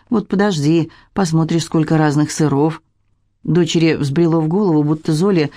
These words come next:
любительница сыра. То и хочется возразить: «Это твой отец обожал сыр, а не я». Золи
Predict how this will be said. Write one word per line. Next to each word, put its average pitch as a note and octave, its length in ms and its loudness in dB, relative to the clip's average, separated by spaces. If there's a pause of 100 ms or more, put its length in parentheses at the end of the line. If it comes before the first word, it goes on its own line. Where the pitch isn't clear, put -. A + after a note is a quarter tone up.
(160)
любительница E3+ 640 0
сыра. D3+ 440 -2 (340)
То F3+ 100 2
и F3+ 40 4
хочется F3 420 0
возразить: F3+ 580 0 (320)
«Это E3 220 -2
твой F#3+ 240 0
отец G3+ 280 -2
обожал D3+ 380 2
сыр, D3+ 320 -2
а D#3 80 0
не D#3+ 220 2
я». D3+ 240 -2 (960)
Золи F#3 460 0